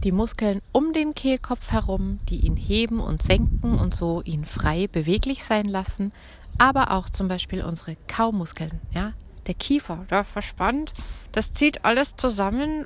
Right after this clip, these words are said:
was unter Stress auch sonst gerne mal passiert. Das lässt die Stimme kratzig werden, weil der Kehlkopf in seiner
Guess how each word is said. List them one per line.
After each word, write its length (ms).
was 500
unter 240
Stress 400
auch 180
sonst 420
gerne 260
mal 220
passiert. 640
Das 180
lässt 240
die 60
Stimme 300
kratzig 540
werden, 360
weil 140
der 80
Kehlkopf 640
in 200
seiner 460